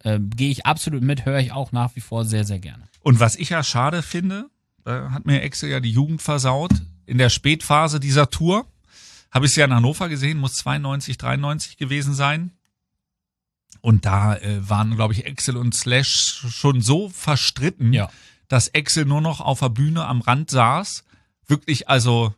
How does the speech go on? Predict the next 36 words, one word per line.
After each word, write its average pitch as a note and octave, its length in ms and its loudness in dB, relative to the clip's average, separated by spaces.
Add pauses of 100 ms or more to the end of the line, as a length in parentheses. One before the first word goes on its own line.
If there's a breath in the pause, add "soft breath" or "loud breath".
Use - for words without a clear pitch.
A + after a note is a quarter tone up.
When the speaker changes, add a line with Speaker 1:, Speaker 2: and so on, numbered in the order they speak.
(160)
Speaker 2:
mit A2+ 180 0
jeder C#3+ 260 4
Faser D3 420 0
seines B2+ 320 0
Körpers C3+ 560 0
gezeigt B2+ 220 2 (220)
Speaker 1:
Angepisst C3+ 100 0
Speaker 2:
hat, - 60 -6
dass A#2+ 120 -2
er - 80 0
Speaker 1:
war. G2 60 -2
Speaker 2:
keinen B2+ 220 0
Bock - 240 -6
hat. B2 240 -4
Speaker 1:
Scheiße. - 460 -8 (160)
Speaker 2:
Null. A3 640 6 (240)
So, C#3 200 2
und A#2+ 160 0
wenn, C3+ 140 2
da C3 100 4
stehst D#3+ 300 -2
du D#3 60 -4
da A#2 160 2
dann A#2 140 2
irgendwie B2 220 2
als A#2+ 200 -2
dreizehn, A#2+ 400 2
vierzehnjähriger, A2+ 880 0 (320 loud breath)
Speaker 1:
Ja. C3 160 2
Speaker 2:
äh, A#2 60 4
hast D3+ 260 2
dein, C3 420 0
das C3+ 180 0
ist C3 140 0
dein C3+ 160 2
Weihnachtsgeschenk. B2 1000 -6